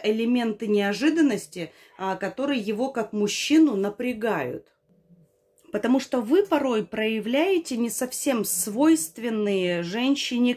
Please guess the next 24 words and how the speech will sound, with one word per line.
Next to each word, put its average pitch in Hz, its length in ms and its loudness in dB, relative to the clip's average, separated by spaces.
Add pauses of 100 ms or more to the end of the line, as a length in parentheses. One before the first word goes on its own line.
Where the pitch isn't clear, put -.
(100)
качества, 262 720 -4
да, 208 200 -8
и - 160 -8
эти 208 360 -8
качества 247 520 -4
больше 214 340 -4
напоминают 208 720 0
мужские. 185 720 -4 (340)
Но 254 240 0
я 240 220 0
думаю, 247 340 0
конечно, 208 600 0
ка-, 196 260 0
э, 180 280 -2
когда, 185 760 0
а, 185 60 -4
фею 165 680 -2 (300)
начинают 175 840 -2 (180)
травить, 190 560 2
да, 220 280 -2
или 180 140 -2
феи 180 440 -2
начинают 165 720 -2
пользоваться, 330 720 0